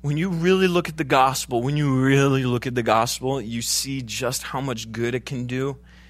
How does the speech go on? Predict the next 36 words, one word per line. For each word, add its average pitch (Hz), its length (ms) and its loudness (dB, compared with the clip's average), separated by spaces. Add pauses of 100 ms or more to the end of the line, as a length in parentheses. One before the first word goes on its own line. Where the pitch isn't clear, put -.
(200)
if 135 160 -2
everyone 143 500 0
just 123 360 -6 (160)
turned 143 340 -4
from 139 160 -8
their 117 100 -4
selfish 123 600 -6
desires 117 920 0 (2500)
and 127 100 -10
started 131 380 -4
doing 147 300 -4
things 147 280 -6
for - 140 -10
the 120 140 -8
glory 123 480 -2
of 113 120 -6
God 131 360 4
and 127 120 -6
the 113 60 -4
benefit 123 460 -4
of 113 100 -8
their 113 120 -6
neighbors. 117 540 -6
You 143 140 -8
and 143 100 -4
I 104 120 -2
know 95 280 -6
this. 123 360 -6
You 151 80 -8
and 165 80 -6
I 156 80 -4
know 123 240 -2
if 113 120 -8
everyone 120 340 -6
just 107 200 -14
practiced - 600 -2